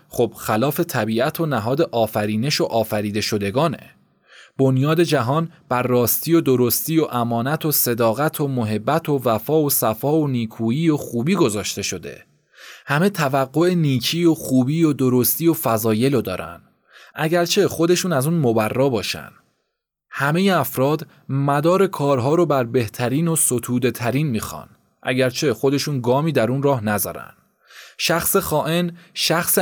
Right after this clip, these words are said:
امین و ستایش می‌کنه، چرا که این در ذات گوهرشه.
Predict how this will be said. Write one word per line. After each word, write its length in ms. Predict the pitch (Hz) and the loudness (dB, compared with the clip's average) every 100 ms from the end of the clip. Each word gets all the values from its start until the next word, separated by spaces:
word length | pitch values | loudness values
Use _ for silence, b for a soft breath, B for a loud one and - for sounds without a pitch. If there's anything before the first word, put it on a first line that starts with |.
| - | 0
امین 300 | 131 143 170 | -2 0 0
و 60 | |
ستایش 640 | 170 - 120 117 123 135 104 | 0 0 0 0 0 0 -2
می‌کنه، 400 | 92 - 82 82 _ _ _ - | -8 -10 -12 -16 _ _ _ -4
چرا 220 | 139 151 | 0 2
که 120 | 147 | 0
این 140 | 135 156 | -2 0
در 200 | 131 113 | 0 0
ذات 340 | 101 127 147 | 2 0 0
گوهرشه. 800 | 131 120 110 170 151 - 85 | 0 2 2 0 0 -2 -8